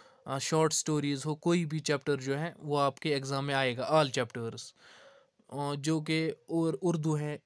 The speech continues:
इसमें भी जो कि आपके सारे चैप्टर्स हैं वो आपके एग्जाम में होंगे टी टू के, जो कि आपका बोर्ड का एग्जाम होता है, टर्म सेकंड का टी टू का पेपर जो आता है, उसमें आपके सारे चैप्टर्स आएंगे, चाहे वो इंग्लिश है, उर्दू है, कश्मीरी है, डोगरी है, हिंदी है, वो है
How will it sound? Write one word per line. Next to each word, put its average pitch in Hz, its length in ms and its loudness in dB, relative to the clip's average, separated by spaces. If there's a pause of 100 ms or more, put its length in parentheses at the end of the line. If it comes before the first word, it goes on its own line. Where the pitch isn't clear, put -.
(260)
इसमें 170 320 0
भी 165 120 -2
जो 165 400 0
कि 156 160 -4
आपके 156 380 0
सारे 165 380 2
चैप्टर्स 147 560 -2
हैं 151 80 -2
वो 143 120 0
आपके 143 260 2
एग्जाम 139 300 -2
में 135 100 -4
होंगे 131 260 -4
टी 160 220 -2
टू 151 160 -6
के, 135 160 -8
जो 139 180 -4
कि 139 160 -8 (320)
आपका 143 240 0
बोर्ड 151 320 2
का 139 100 0
एग्जाम 135 260 -2
होता 135 220 -4
है, 135 120 -2
टर्म 139 260 -2
सेकंड 135 380 -6
का 139 100 -4
टी 143 200 -6
टू 143 200 -4
का 143 180 -4
पेपर 143 480 -4
जो 127 160 -4
आता 127 200 -4
है, 147 180 -6 (320)
उसमें 151 260 -4
आपके 147 320 -2
सारे 156 340 2
चैप्टर्स 123 460 -4
आएंगे, 120 240 -6
चाहे 151 220 0
वो 135 140 -2
इंग्लिश 160 420 -2
है, 170 260 -6
उर्दू 156 300 0
है, 156 180 -2
कश्मीरी 156 500 -4
है, 156 240 -2
डोगरी 147 360 -2
है, 156 180 -2
हिंदी 147 300 -4
है, 147 120 -4
वो 147 200 -8
है 151 280 -6